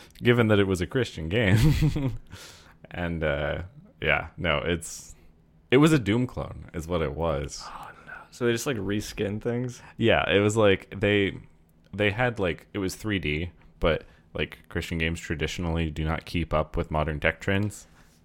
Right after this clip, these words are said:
Speaker 2: Ho-,
Speaker 1: Spoilers.
Speaker 2: hold
Speaker 1: <laughs>
Speaker 2: up. Christians do not keep up
Speaker 1: <laughs>
Speaker 2: with modern trends.
Speaker 1: Right, yeah. <laughs> You could maybe generalize that a little more.
Speaker 2: Checkmate,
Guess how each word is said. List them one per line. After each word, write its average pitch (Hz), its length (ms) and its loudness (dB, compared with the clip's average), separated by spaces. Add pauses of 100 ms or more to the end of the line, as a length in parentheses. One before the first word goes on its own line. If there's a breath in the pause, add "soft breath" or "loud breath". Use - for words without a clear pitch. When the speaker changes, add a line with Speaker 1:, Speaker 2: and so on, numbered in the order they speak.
(140)
Speaker 2:
Ho-, - 340 -6
Speaker 1:
Spoilers. 85 680 4
Speaker 2:
hold 226 220 8
Speaker 1:
<laughs> 120 60 10
Speaker 2:
up. 139 160 -2
Christians 165 600 2
do 117 60 2
not 110 260 4
keep 180 240 6
up 107 200 8
Speaker 1:
<laughs> 101 80 8
Speaker 2:
with 90 100 2
modern 95 480 4 (180)
trends. 196 760 6
Speaker 1:
Right, 92 180 8
yeah. 92 280 6
<laughs> 160 60 8
You 156 200 6
could 165 160 6
maybe 123 480 6 (100)
generalize 95 540 4
that 90 80 2
a - 40 4
little 202 160 4
more. 85 80 0
Speaker 2:
Checkmate, 165 420 2